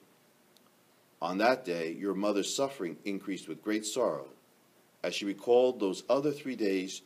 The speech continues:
she had lost you. For this prolonged spiritual martyrdom, you dedicated to her the middle day,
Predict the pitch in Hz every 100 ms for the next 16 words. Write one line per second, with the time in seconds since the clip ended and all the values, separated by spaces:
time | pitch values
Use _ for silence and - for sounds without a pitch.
0 | - - - 85 87 87 78 - 65 62
1 | - _ _ _ _ _ _ _ _ _
2 | _ _ - 98 127 127 - 147 143 135
3 | 135 131 - 131 131 135 113 87 80 71
4 | 71 71 _ _ _ _ _ 104 151 143
5 | 113 104 113 110 107 107 104 104 104 -
6 | 110 123 120 87 76 65 65